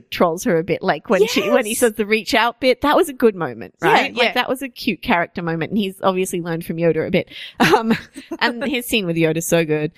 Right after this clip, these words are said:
Speaker 1: Um, and then the scene where he faces off against Kylo Ren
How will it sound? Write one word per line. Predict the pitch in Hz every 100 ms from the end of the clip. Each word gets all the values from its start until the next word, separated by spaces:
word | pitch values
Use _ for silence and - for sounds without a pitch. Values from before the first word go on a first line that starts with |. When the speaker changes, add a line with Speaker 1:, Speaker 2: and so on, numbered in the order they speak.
| _ _
Speaker 1:
Um, | 185 180 175 175
and | 196 233
then | 269
the | 302
scene | - 320
where | 320 330
he | 311
faces | - 285 311 277
off | 294
against | 262 254 -
Kylo | 254 233 220
Ren | 220